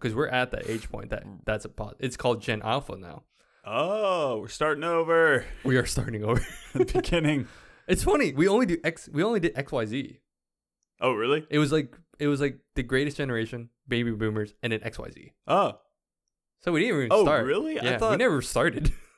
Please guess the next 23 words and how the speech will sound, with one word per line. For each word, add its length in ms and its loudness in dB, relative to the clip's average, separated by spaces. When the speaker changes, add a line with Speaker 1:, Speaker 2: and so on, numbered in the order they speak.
Speaker 1:
<laughs> 380 -20
Gen 220 2
X 320 -2
were 120 0
supposed 400 0
to 60 -6
be, 140 2
like, 400 0
super, 540 2
like, 500 0
um, 300 0
hardcore, 840 0
like, 220 -4
do 220 4
it 100 -4
yourself. 760 -2
Take, 320 0
take. 180 -2
Apparently, 380 0
that's, 180 0
like, 140 -4
how 140 0
they're, 260 -4